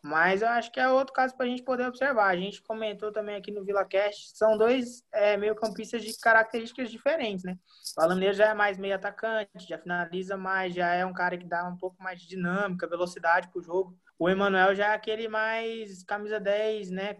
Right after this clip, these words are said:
Com todo o respeito, aquele mais pifador, mais técnico, mais lento um pouquinho. Eu até brinquei que me lembrava muito do Paulo Henrique antes de jogar. A bola chega nele, aí é uma lentidão, mas que tem uma qualidade no passe. Então, acho que poderia encaixar sim. Não sei se daria certo, mas não custa tentar.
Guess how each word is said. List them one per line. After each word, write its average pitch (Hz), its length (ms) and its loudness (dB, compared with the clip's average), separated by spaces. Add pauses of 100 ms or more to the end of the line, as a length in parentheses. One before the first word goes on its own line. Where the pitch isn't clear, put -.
Com 175 100 -12
todo 180 300 -4
o - 20 0
respeito, 175 540 -2
aquele 214 240 0
mais 226 220 4
pifador, 247 720 4
mais 185 200 -2
técnico, 214 500 2
mais 185 260 2
lento 190 460 -2
um 180 40 -2
pouquinho. 185 360 -2
Eu 170 80 6
até 185 200 8
brinquei 214 300 2
que 208 100 -6
me 226 80 -2
lembrava 208 340 4
muito 208 160 -4
do - 40 -20
Paulo 226 180 4
Henrique 220 300 -4
antes 208 160 -2
de - 60 -20
jogar. 233 260 2
A 175 60 4
bola 190 260 0
chega 214 280 -2
nele, 208 400 0
aí 196 180 -2
é 208 80 -4
uma 208 140 -8
lentidão, 196 640 -10
mas 185 180 -4
que - 120 -20
tem 269 140 -10
uma 370 120 -6
qualidade 180 560 2
no 165 120 -16
passe. 139 400 -10 (920)
Então, 190 240 0
acho 233 160 2
que 262 80 -8
poderia 247 480 2
encaixar 269 560 0
sim. 262 260 -6
Não 196 220 0
sei 196 340 -2
se 285 320 -10
daria 247 320 4
certo, 254 360 0
mas 180 160 0
não 185 100 -4
custa 185 240 -8
tentar. 214 440 -6